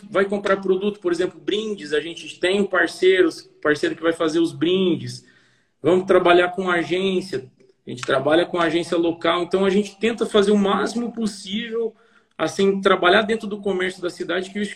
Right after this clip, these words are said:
que eu acho que isso é, é importante. Porque como que eu vou querer também que um comerciante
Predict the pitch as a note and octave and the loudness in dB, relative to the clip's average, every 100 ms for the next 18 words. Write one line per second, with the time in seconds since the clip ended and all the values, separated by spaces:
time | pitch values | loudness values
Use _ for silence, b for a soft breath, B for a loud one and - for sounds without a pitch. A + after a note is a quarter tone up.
0 | - - - G3 G#3 A3 A3 G#3+ - C#3 | -14 -8 2 2 2 -2 -6 -6 -6 -6
1 | - G3+ C#4 A3+ F#3+ F#3 E3+ - G3+ B3+ | -4 -4 0 4 4 2 -6 -4 -4 -4
2 | E4+ - A3 A3+ A3 F#3 F#3+ G3 F#3+ F#3 | -2 0 2 2 4 4 4 2 -2 -8
3 | F#3+ G3 G3 G3 G3 G3 F#3 - - | -4 -2 0 -2 -2 -6 -6 -12 -20